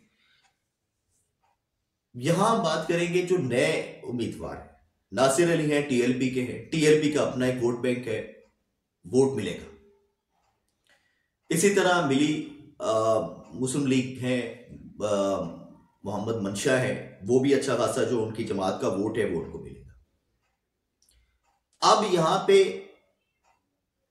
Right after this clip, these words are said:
जो असल चीज मैं आपके साथ share करना चाह रहा हूं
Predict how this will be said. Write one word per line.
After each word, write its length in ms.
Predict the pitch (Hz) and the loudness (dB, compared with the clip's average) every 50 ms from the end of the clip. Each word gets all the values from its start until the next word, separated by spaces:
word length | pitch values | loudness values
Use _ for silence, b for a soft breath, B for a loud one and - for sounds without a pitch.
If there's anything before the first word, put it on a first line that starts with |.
| _ _ _ _ _ _ _ - | _ _ _ _ _ _ _ -4
जो 160 | 143 170 165 | -2 0 0
असल 280 | - 175 - 220 202 - | 0 0 2 4 4 4
चीज 200 | - 175 156 - | 4 2 0 0
मैं 60 | 147 | 0
आपके 180 | 135 127 131 135 | -2 0 0 -2
साथ 180 | 127 135 123 113 | -2 -2 -2 -2
share 240 | - 127 117 - | -2 -4 -6 -6
करना 180 | - 104 95 90 | -6 -8 -8 -8
चाह 180 | 90 - - - | -10 -10 -12 -12
रहा 100 | - | -12
हूं 60 | - | -14